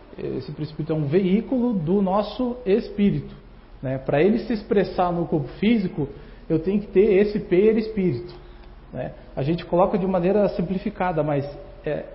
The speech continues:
isso aqui é uma coisa muito complexa pra gente explicar, porque existem camadas, existem dispositivos, existem várias, digamos, o que eu posso dizer assim, que seria engrenagens dentro de, de, desse,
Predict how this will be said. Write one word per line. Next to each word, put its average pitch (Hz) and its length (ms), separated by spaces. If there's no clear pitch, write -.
isso 240 300
aqui 214 520
é 160 60
uma 165 160
coisa 190 320
muito 214 680
complexa 185 600
pra 131 100
gente 143 180
explicar, 135 380
porque 143 280
existem 175 380
camadas, 175 680
existem 156 340
dispositivos, 156 1040
existem 147 360
várias, 180 360
digamos, 151 320
o 165 260
que - 80
eu 143 60
posso - 320
dizer 143 160
assim, 165 240
que - 80
seria 165 400
engrenagens 165 840
dentro 180 460
de, 139 280
de, 131 180
desse, 120 580